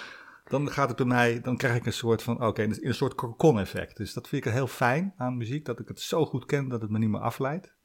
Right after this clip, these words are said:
Maar het geeft me wel energie en het geeft me een soort focus. Dus dat gebruik ik heel vaak.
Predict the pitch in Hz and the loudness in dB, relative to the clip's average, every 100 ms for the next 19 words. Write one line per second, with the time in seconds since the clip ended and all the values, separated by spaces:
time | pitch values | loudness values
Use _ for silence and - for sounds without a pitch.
0 | _ _ _ - 107 - 131 120 117 123 | _ _ _ -6 -6 -2 0 2 2 2
1 | 123 123 - 139 123 113 - 123 120 - | 2 0 -2 -4 -4 -4 -4 -6 -6 -6
2 | 117 - 127 123 - - _ _ _ _ | -8 -4 -4 -4 -8 -12 _ _ _ _
3 | _ - - - 120 135 120 117 120 123 | _ -20 -14 -6 -2 0 2 2 0 -2
4 | 135 113 120 160 - | -6 -4 -4 -4 -8